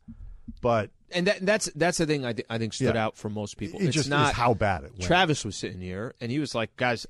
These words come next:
Speaker 2: I don't like the trade." But nobody would have said that, "Okay, they're not gonna make the playoffs.
Speaker 1: Well, you also
Speaker 2: They're not
Speaker 1: thought
Speaker 2: gonna make
Speaker 1: guys
Speaker 2: the
Speaker 1: were gonna,
Speaker 2: play-in
Speaker 1: you
Speaker 2: tournament."
Speaker 1: also thought guys were gonna play. So, thi-,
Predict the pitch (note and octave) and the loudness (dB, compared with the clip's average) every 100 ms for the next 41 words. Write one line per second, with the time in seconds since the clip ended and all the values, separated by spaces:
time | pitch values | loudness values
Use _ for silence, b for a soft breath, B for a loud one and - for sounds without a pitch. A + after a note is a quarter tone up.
0 | - A#2 A#2+ A2+ - - B2+ A2+ F#2 b | -4 0 0 -2 -8 -6 -2 -2 -4 b
1 | b b - D3 A3 G#3+ E3 C3 A2+ - | b b -2 2 2 4 4 2 -2 -4
2 | C3 A#2 G#2+ G2 F#2 - _ _ _ _ | -2 -2 -2 -6 -8 -12 _ _ _ _
3 | - C3+ B2 C3+ C#3 G#2+ A2 - - - | -6 0 2 2 0 0 -2 -4 -12 -4
4 | G#2 B2 B2+ B2+ A#3+ E3 E3+ D#3+ C3+ C#3+ | 0 2 2 6 8 8 8 6 6 6
5 | C#3+ - A#2+ A#2 G#2 F#2 F#2 A2+ B2+ B2 | 6 6 6 4 4 2 0 2 0 0
6 | A#2+ B2 B2+ C3+ B2 A2 G2 F#2 F2+ E2 | 2 2 6 6 4 2 0 0 -2 -4
7 | E2+ D2+ A#2+ C3 - C3+ B2 A2+ D#3 | -8 -8 -6 -6 -2 -2 0 0 -2